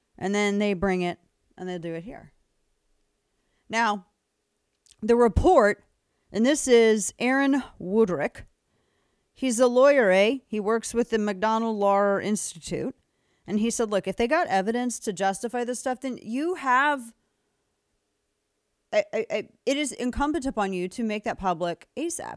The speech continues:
I mean, that's your, you have to make that public."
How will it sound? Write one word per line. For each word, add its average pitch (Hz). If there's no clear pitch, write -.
I 190
mean, 220
that's 220
your, 226
you 226
have 254
to 277
make 226
that 220
public." -